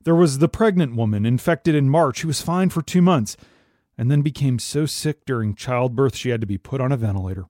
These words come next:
At the Cleveland Clinic, there was a patient with very mild symptoms back in February, just a loss of smell and taste. He was well for two months, but then he needed to be hospitalized in May and was confirmed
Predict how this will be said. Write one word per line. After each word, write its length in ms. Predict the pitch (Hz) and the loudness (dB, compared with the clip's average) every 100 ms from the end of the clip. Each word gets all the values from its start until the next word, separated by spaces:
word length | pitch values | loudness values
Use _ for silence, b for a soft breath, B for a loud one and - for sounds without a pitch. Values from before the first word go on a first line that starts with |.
| _ _ _ _ _ _ | _ _ _ _ _ _
At 100 | 156 | -2
the 80 | 180 | 0
Cleveland 440 | - 240 175 143 | 2 2 4 2
Clinic, 300 | - 123 110 | 0 -2 0
there 100 | 147 | 2
was 120 | 147 | 2
a 60 | 123 | 0
patient 400 | - 170 - 160 | -2 -4 -4 -4
with 160 | 135 113 | -4 0
very 260 | 156 208 | 2 4
mild 380 | 147 127 113 110 | 2 0 -2 -4
symptoms 380 | - 117 123 107 | -6 -4 -4 -2
back 240 | 123 113 | -4 -2
in 80 | 113 | -4
February, 480 | - 143 139 120 131 b b b b | -2 -2 -2 -2 -4 b b b b
just 220 | 131 - | -8 -2
a 40 | 123 | -2
loss 360 | 113 120 113 | 2 0 0
of 80 | 110 | -6
smell 280 | - 127 120 | -4 0 0
and 120 | 113 | 0
taste. 400 | - 139 127 - b b b b b b | 2 2 0 -6 b b b b b b
He 140 | 214 | 2
was 140 | 233 139 | 4 6
well 180 | 151 147 | 4 4
for 140 | 147 | -2
two 180 | - 190 | -2 0
months, 340 | 127 113 - - _ _ _ _ | 0 -4 -8 -16 _ _ _ _
but 100 | 120 | -6
then 140 | 120 143 | 0 2
he 60 | |
needed 280 | 139 135 139 | 2 2 -2
to 60 | 131 | 0
be 140 | 131 | 0
hospitalized 920 | 107 151 151 - 110 101 104 107 101 | 0 -2 -2 -4 -8 -6 -4 -4 -4
in 160 | 117 110 | -2 0
May 480 | 127 131 104 107 110 b b b - | 0 0 -2 -6 -10 b b b -8
and 160 | 110 | -4
was 160 | 113 - | -4 -4
confirmed 760 | 127 120 180 151 107 110 113 | -4 -2 2 2 2 -2 -4